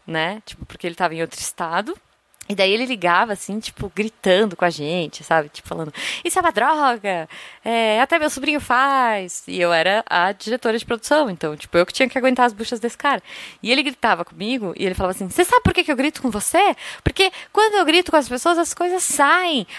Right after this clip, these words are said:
As coisas são feitas do jeito que eu quero." E eu, tipo, "Mas você pode só pedir, sabe?" Mas não,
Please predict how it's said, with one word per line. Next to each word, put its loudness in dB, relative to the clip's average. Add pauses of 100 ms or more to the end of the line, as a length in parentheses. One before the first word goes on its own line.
As -6
coisas 0
são -2
feitas 0
do 0
jeito -2
que -6
eu 0
quero." 2
E -4
eu, -4
tipo, -2 (300)
"Mas -8
você -14
pode -4
só -2
pedir, -10
sabe?" -6 (340)
Mas 0
não, 0